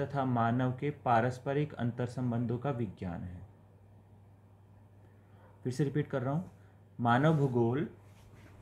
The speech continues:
पृथ्वी तथा मानव के, मानव भूगोल जो है आपका, ये आपकी पृथ्वी और मानव के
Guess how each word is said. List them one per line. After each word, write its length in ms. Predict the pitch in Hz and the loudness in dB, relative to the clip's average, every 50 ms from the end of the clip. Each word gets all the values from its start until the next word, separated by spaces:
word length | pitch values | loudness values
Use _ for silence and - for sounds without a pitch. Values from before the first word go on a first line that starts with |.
| - - - - - - - - - - | -20 -20 -20 -12 -4 -4 -4 -2 4 8
पृथ्वी 560 | 135 139 135 - - - 160 180 185 190 196 | 8 8 8 6 -2 0 2 2 2 2 2
तथा 300 | 190 175 156 - 147 135 | 0 0 2 2 4 4
मानव 380 | 131 120 117 117 120 120 123 120 | 6 6 6 6 6 6 4 2
के, 320 | 120 123 113 113 123 147 - - _ - - - - - - - - - - - - - - - - - - - - - - - - - - - - - - - - - - 117 | 0 -2 -2 -2 -4 -6 -8 -16 _ -20 -20 -20 -20 -20 -20 -20 -20 -20 -20 -20 -20 -18 -16 -18 -18 -18 -20 -20 -20 -20 -20 -20 -20 -20 -20 -20 -20 -16 -16 -16 -14 -10 -6 -2
मानव 360 | 117 120 117 120 131 139 127 | 0 2 2 4 2 2 2
भूगोल 400 | 123 131 113 117 123 123 131 127 | 2 0 2 4 4 4 4 4
जो 140 | 127 135 131 | 4 2 4
है 100 | 123 113 | 4 2
आपका, 480 | 107 98 - - - 120 131 151 180 - - - - - - - - - - - - - - - - - - - - - - - - - - - - - - - - | 2 0 -2 -4 -4 -4 -2 -2 -4 -6 -10 -18 -20 -20 -20 -20 -20 -20 -20 -16 -16 -16 -16 -16 -20 -20 -18 -18 -18 -18 -18 -20 -20 -20 -20 -20 -20 -20 -16 -10 -6
ये 200 | 117 123 135 143 | -2 0 2 4
आपकी 400 | 147 139 127 127 - - - 135 | 4 2 2 0 -4 -6 -6 -6
पृथ्वी 680 | 127 - - 131 123 123 127 - - - 156 165 180 214 - - - - - - - - - - - - - - - - - - 123 | -6 -2 2 2 2 2 0 -4 -2 0 2 2 2 -2 -6 -10 -14 -20 -20 -20 -14 -14 -14 -14 -14 -18 -18 -18 -18 -16 -10 -4 -2
और 120 | 127 123 | -2 0
मानव 560 | 113 120 110 104 104 110 120 123 127 127 127 | 4 4 6 8 8 8 6 6 4 2 0
के 240 | - 117 98 101 107 | -2 -2 -2 -2 -2